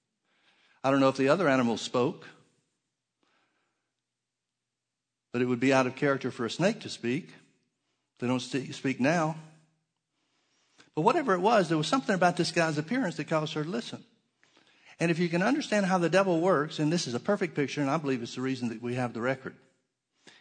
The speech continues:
it shows you exactly how the devil operates, and he operates exactly the same way in every area of life. If you can learn to understand his temptation, you can learn to overcome it every time. Now the serpent said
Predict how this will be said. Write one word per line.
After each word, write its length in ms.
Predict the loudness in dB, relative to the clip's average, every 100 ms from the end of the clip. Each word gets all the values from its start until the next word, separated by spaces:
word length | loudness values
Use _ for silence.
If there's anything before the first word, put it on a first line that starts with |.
| -8
it 100 | -4
shows 260 | 0 0 2
you 120 | -2
exactly 440 | 0 0 0 0
how 200 | 0 0
the 100 | 0
devil 300 | 0 0 2
operates, 480 | 0 0 -4 -6 -6
and 80 | -4
he 80 | -2
operates 360 | -2 -4 -6
exactly 440 | -8 -4 -2 -2 -6
the 40 |
same 280 | -4 -4 -2
way 180 | -2 -2
in 80 |
every 240 | -4 -4 -6
area 260 | -6 -8
of 60 | -8
life. 240 | -10 -10 -16 _ _ _ _ _ _ _ _ _ _ _ _ _ _
If 80 |
you 40 | -6
can 160 | -4
learn 280 | -2 0 0
to 200 | 0 -2
understand 560 | -2 -4 -4 -4 -2 -2
his 160 | -6
temptation, 680 | -6 -8 -4 -6 -6 -10 -12 -16 _ _ _ _ _
you 100 | -10
can 100 | -6
learn 160 | -4 -2
to 60 | -4
overcome 420 | -6 -6 -6 -6
it 100 | -6
every 180 | -8 -10
time. 260 | -10 -12 -12 _ _ _ _ _ _ _ _ _ -20 -20 -20 -4
Now 60 | 0
the 80 | 4
serpent 340 | 4 4 2
said 440 | 2 4 4 2